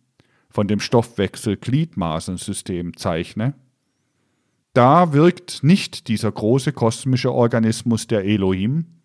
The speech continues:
sondern da wirken die zurückgebliebenen Elohim, die ich so zeichnen will. In dieser Sphäre drinnen wirken auch Angeloi, Archangeloi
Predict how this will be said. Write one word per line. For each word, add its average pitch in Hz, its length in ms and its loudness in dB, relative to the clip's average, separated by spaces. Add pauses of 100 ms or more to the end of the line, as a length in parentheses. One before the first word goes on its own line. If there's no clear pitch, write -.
(400)
sondern 110 400 0
da 123 400 4
wirken 143 480 0
die 107 140 -2
zurückgebliebenen 120 1300 0
Elohim, 107 600 0 (800)
die 120 120 0
ich 131 100 0
so 123 180 4
zeichnen 87 580 -2
will. 65 220 -12 (1800)
In 139 160 4
dieser 208 320 4
Sphäre 131 520 2
drinnen 123 560 0
wirken 127 400 2
auch 120 480 0
Angeloi, 110 720 2 (360)
Archangeloi 113 1080 0